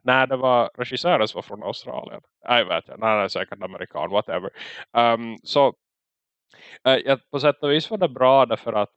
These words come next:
jag tror för Elvis så ska man se en sån film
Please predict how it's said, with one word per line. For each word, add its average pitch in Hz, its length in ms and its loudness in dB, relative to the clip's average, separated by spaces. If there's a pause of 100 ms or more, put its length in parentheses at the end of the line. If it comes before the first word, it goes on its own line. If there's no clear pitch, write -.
jag 117 160 -8
tror 120 440 -4 (760)
för - 200 -6
Elvis 110 760 0
så 110 440 2
ska - 240 -4
man 110 360 0 (380)
se 117 160 -2
en 113 180 0
sån 110 320 -4
film 98 460 -6